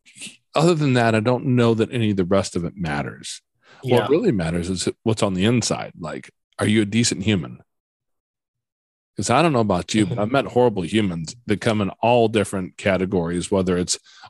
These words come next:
Speaker 1: white, black, Latino, Asian, you name it. There's awesome ones, and there are some pretty horrible ones as well.
Speaker 2: Yes, yes, absolutely. And, um, yeah, and I, I think part of the,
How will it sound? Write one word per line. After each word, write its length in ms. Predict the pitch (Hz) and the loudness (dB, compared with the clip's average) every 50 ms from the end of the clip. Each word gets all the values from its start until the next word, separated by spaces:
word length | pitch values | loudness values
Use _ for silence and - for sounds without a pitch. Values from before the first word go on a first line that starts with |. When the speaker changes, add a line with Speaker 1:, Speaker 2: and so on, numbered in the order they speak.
| _ | _
Speaker 1:
white, 300 | - 104 110 113 107 - - | 0 2 2 2 2 0 -4
black, 480 | 139 135 107 104 104 101 98 - - | -6 -2 2 2 4 2 2 0 0
Latino, 580 | 104 95 95 - - 113 107 107 101 101 101 95 - - | -2 -2 0 0 0 0 2 4 4 4 2 2 2 2
Asian, 480 | 101 101 101 101 98 - 104 98 101 | 2 2 2 2 2 0 0 2 2
you 120 | 104 110 113 | 2 2 2
name 280 | 113 110 110 110 107 | 2 2 2 2 2
it. 120 | 107 98 - - - _ _ - | 2 0 -2 -8 -20 _ _ 0
There's 220 | 185 208 185 127 | 2 4 4 2
awesome 460 | 113 - 110 117 127 127 - 156 147 | 2 0 2 2 2 2 2 2 2
ones, 160 | 135 135 123 113 | 2 2 2 0
and 160 | - 117 131 | 0 0 -2
there 60 | - - - | -2 0 0
are 60 | 113 | 0
some 180 | - - 98 82 | 0 0 -2 -2
pretty 220 | - - 120 113 | -4 -4 -2 -2
horrible 440 | 92 78 82 90 92 90 82 78 76 | -2 0 2 2 2 0 0 -4 -6
ones 320 | 76 76 78 82 80 - | -6 -6 -6 -6 -6 -8
as 160 | - - - - | -10 -10 -10 -8
well. 380 | 87 85 73 60 - - _ _ _ - - - - _ _ _ _ _ _ - | -8 -8 -8 -10 -12 -16 _ _ _ -20 -20 -20 -20 _ _ _ _ _ _ 0
Speaker 2:
Yes, 500 | 123 113 107 98 - - - - - - _ _ | 2 2 2 2 -2 -6 -10 -10 -10 -12 _ _
yes, 360 | - 131 120 107 - - - - - - | -2 0 2 2 0 -2 -6 -4 0 2
absolutely. 760 | 123 123 117 - - 120 117 117 117 107 101 101 104 - - - - - | 2 2 2 0 0 2 2 2 2 0 -2 -4 -6 -6 -8 -12 -6 -2
And, 260 | 120 117 117 117 113 | 0 0 2 2 2
um, 380 | 110 107 107 104 104 104 104 - _ _ - - _ _ _ _ _ _ _ _ _ _ - | 2 2 2 0 -2 -4 -8 -10 _ _ -20 -20 _ _ _ _ _ _ _ _ _ _ -2
yeah, 140 | 147 123 | 0 0
and 180 | 104 120 127 131 | 2 2 2 2
I, 260 | 131 131 139 135 139 | 4 2 2 4 2
I 40 | 135 | 0
think 260 | 123 - 131 117 117 | 2 2 0 0 0
part 220 | - - 120 117 117 | 0 0 0 2 0
of 120 | 110 104 | -2 -2
the, 320 | 104 107 107 101 101 104 | -4 -6 -6 -6 -6 -8